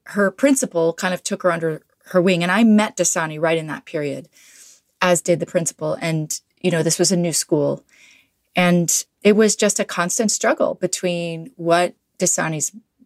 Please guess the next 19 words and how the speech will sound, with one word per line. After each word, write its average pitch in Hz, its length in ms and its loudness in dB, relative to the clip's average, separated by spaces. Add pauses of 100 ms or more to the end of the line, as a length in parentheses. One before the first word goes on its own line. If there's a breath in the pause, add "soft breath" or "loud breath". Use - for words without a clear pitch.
(140)
burdens 185 520 2
have 151 440 -6 (800)
i-, 175 180 -4 (320)
imposed 185 520 2
on 277 140 6
her 285 460 2
and 165 440 -6 (560 soft breath)
the 160 640 0 (600)
im-, 175 180 -2 (460)
limitless 190 640 2
reach 180 240 0
of 156 100 -2
her 165 140 -2
potential - 580 -4
if - 140 -4
she - 140 0
were 160 180 2
only 170 260 -4
unburdened. 143 680 -8